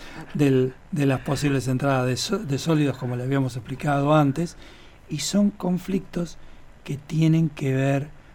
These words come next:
Speaker 2: con el miedo, con el miedo referido a la comunicación,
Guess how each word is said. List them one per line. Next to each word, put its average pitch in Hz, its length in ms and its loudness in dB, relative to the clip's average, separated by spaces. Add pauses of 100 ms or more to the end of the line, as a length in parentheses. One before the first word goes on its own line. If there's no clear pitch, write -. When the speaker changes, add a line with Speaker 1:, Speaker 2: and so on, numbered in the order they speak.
(140)
Speaker 2:
con 135 200 -2
el 127 180 -2
miedo, 135 580 4 (360)
con 139 160 -4
el 127 120 -2
miedo 156 300 4
referido 135 500 -2
a - 40 2
la 127 100 0
comunicación, 120 880 -4